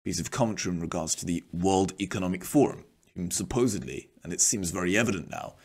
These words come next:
have huge influence in regards to policies that are implemented within each nation state. It turns out, environmentalists, that I'm not the biggest fan of removal of ultra-cost-effective fossil fuels in which power eighty percent of the global energy supply,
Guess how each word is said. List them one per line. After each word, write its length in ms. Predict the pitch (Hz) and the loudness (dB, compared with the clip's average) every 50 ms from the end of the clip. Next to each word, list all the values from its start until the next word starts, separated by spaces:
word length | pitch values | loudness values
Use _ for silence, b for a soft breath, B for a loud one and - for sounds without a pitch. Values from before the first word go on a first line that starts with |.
| b b b b b _ - | b b b b b _ -2
have 200 | 123 113 98 - | 0 0 0 -2
huge 340 | - - - 151 147 143 147 | -6 -4 0 0 2 2 2
influence 500 | 143 139 - - 104 90 78 - - - | 2 0 0 0 -2 -4 -4 -4 -6 -4
in 60 | 101 | -2
regards 380 | 95 92 95 90 92 90 - | -2 0 2 2 4 2 2
to 100 | - - | 0 -2
policies 480 | 90 - 123 117 110 - - 117 104 - | -4 0 2 2 4 4 2 2 0 0
that 100 | - 92 | -2 -4
are 60 | 101 | -4
implemented 500 | - 127 117 110 - 101 92 90 92 87 | -2 -4 -4 -4 -4 -4 -4 -2 -2 0
within 280 | 87 87 98 92 90 B B B B B B B B | 0 0 0 -2 -4 B B B B B B B B
each 220 | 113 98 - - | 0 2 2 0
nation 340 | 98 95 87 87 - 87 80 | 0 0 0 0 0 2 6
state. 460 | - - - - - - - - - - _ _ _ _ _ _ _ _ _ _ _ _ - - | 6 8 8 8 6 6 4 -6 -12 -14 _ _ _ _ _ _ _ _ _ _ _ _ -6 0
It 120 | - 175 - | 2 6 8
turns 340 | - 190 208 196 196 - | 10 10 10 10 10 10
out, 140 | 202 185 175 | 10 8 8
environmentalists, 840 | 175 160 131 117 104 98 92 90 90 80 - 92 92 90 - - - | 6 6 6 6 4 4 2 0 -2 -2 -2 0 4 4 4 4 4
that 120 | 120 120 110 | 2 2 4
I'm 180 | 110 117 117 | 4 4 4
not 200 | 113 117 123 - | 4 2 0 0
the 40 | - | 0
biggest 280 | 90 - 92 110 - - | 0 2 2 2 2 2
fan 220 | 110 95 104 117 | 2 2 2 2
of 120 | 117 - 107 | 0 -2 -2
removal 420 | 101 95 98 98 95 117 120 117 B B B B B B B B - | 0 2 2 0 0 -2 -6 -6 B B B B B B B B -2
of 80 | - 139 | 2 2
ultra-cost-effective 800 | 107 104 - - - 123 - - - - 104 - - - 92 90 | 2 2 2 0 -2 -2 -2 -2 -2 -2 -4 -2 -4 -6 -6 -2
fossil 320 | - 101 95 - - 92 | -2 -2 0 0 -2 -4
fuels 340 | - - - 90 95 110 - | -4 -2 -2 0 0 0 -2
in 120 | 107 104 | -4 -4
which 120 | 90 - - | -6 -6 -8
power 300 | - - 104 95 90 87 - | -6 -4 -2 -2 -2 -2 0
eighty 240 | 113 110 - 110 104 | -2 -2 0 -2 -4
percent 340 | 87 - - - 104 95 85 | -4 -2 -4 -2 -2 -2 -4
of 120 | - - | -6 -6
the 60 | - | -4
global 280 | - 95 90 80 87 87 | -2 0 0 0 2 0
energy 300 | 87 87 87 - - 101 | 0 0 -2 -4 -4 -4
supply, 380 | - - - - 120 - - | -4 -4 -6 -6 -8 -8 -8